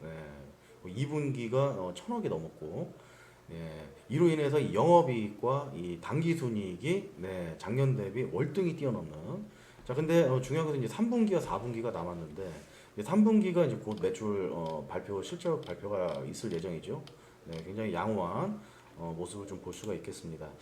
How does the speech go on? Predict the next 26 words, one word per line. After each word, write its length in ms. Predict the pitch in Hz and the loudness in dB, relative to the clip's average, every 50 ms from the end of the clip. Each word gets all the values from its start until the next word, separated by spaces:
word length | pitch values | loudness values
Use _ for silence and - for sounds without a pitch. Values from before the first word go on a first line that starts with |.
| - - - - - | -18 -20 -18 -12 -6
자, 100 | - 120 | -4 0
일단, 220 | 123 165 156 151 | 0 0 0 2
어, 160 | 143 131 127 | 2 2 2
주가를, 640 | 131 - 120 120 - 165 165 156 139 113 131 165 85 85 | 0 -2 -6 0 4 6 6 8 6 6 4 2 -2 -4
네, 260 | 85 92 92 92 87 82 | -4 -4 -4 -4 -4 -6
잠깐 300 | 90 - - 104 101 104 | -8 -6 -6 -6 -6 -6
보면서 680 | - 95 101 101 92 87 87 82 85 107 156 185 175 139 131 | -8 -6 -6 -6 -6 -6 -6 -6 -4 -4 -4 -4 -6 -8 -10
살펴보도록 540 | 113 113 - 117 110 98 87 90 87 87 - | -10 -10 -10 -10 -10 -8 -6 -6 -6 -6 -6
하죠. 280 | 139 135 95 90 87 - - - - - - - - - - - - - - - - | -6 -6 -6 -8 -10 -10 -16 -20 -20 -20 -18 -18 -16 -16 -16 -16 -18 -18 -20 -16 -4
자, 280 | - - 131 127 127 131 | 4 6 6 6 6 6
일단 160 | 135 180 170 | 6 6 6
올해, 540 | 131 127 156 180 190 190 185 185 185 180 156 | 8 8 10 10 10 10 10 10 10 10 10
어, 180 | 135 139 135 135 | 8 8 6 6
흐름을 360 | 135 220 240 233 233 220 208 | 4 4 4 4 4 4 4
보시게 320 | - 113 110 127 120 120 | 2 0 -2 0 0 2
되면은, 480 | 107 101 95 95 107 139 127 101 87 85 | 2 0 0 0 0 0 0 0 0 -2
네, 160 | 90 90 87 - | -2 -2 -2 0
일월 400 | 175 214 208 208 196 196 - - | 0 2 4 4 2 2 -2 2
달, 420 | - 185 185 185 185 185 - - 104 | 6 6 8 8 6 6 2 0 0
네, 120 | 104 101 | 2 2
일월 220 | 107 160 220 214 | 2 2 2 2
달부터 240 | 214 190 165 - 127 | 4 2 2 2 0
시작된, 640 | 120 - - 147 131 - 104 104 113 156 202 220 - - - - 92 | -4 -4 -4 -4 -4 -2 -2 0 0 0 0 -2 -4 -6 -14 -12 -10
네, 520 | 95 95 95 95 92 92 90 87 85 85 82 82 85 - - - | -8 -6 -6 -6 -6 -6 -6 -6 -6 -6 -8 -10 -12 -14 -8 0
요게 220 | 120 165 214 220 - | 4 4 4 4 4
다예요. 440 | - - 90 87 85 82 78 71 | 2 0 0 0 0 0 -2 -6